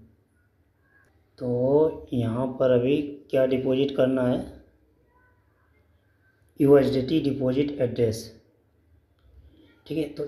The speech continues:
ये देखिए यहाँ पर यूएसडीटी मैंने select कर रखा है और ये टीआरसी ट्वेंटी, और यहाँ पर जो भी आपको स-, डिपॉजिट करना हो, टीआरसी ट्वेंटी,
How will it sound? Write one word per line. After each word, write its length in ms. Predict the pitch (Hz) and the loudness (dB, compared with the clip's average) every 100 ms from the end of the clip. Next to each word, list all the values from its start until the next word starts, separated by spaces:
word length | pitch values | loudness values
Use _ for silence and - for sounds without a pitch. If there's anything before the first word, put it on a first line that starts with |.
| - | -4
ये 160 | 135 151 | 2 4
देखिए 360 | 143 139 156 | 4 4 2
यहाँ 180 | 143 131 | 2 -2
पर 180 | 127 143 | -2 -2
यूएसडीटी 880 | 131 131 123 127 127 143 151 - - - _ _ _ _ - _ _ _ _ _ _ _ _ _ _ _ _ - 302 - - | 2 0 0 -4 -4 -4 -6 -10 -20 -20 _ _ _ _ -20 _ _ _ _ _ _ _ _ _ _ _ _ -20 -20 -20 -4
मैंने 200 | 123 123 | 0 2
select 360 | 123 127 139 139 | 2 2 0 2
कर 100 | 131 | 2
रखा 260 | 123 123 139 | 2 0 -6
है 60 | - | -4
और 180 | 147 123 | 0 2
ये 120 | 135 147 | 4 2
टीआरसी 440 | 143 131 117 131 | 2 0 2 -2
ट्वेंटी, 520 | 123 120 120 139 143 | -2 -2 -2 -6 -8
और 140 | - 113 | -6 -4
यहाँ 180 | 117 123 | -2 -2
पर 100 | 127 | -2
जो 220 | 123 127 | 2 4
भी 160 | 127 143 | 4 2
आपको 340 | 120 - 135 | 2 -2 -4
स-, 240 | 123 - - - _ _ _ _ | -4 -8 -14 -20 _ _ _ _
डिपॉजिट 520 | 120 127 123 123 123 | -4 2 4 4 2
करना 180 | 123 117 | -2 -6
हो, 140 | 113 | -6
टीआरसी 400 | 117 123 117 - | 0 0 0 -4
ट्वेंटी, 300 | 117 120 113 | -4 -4 -4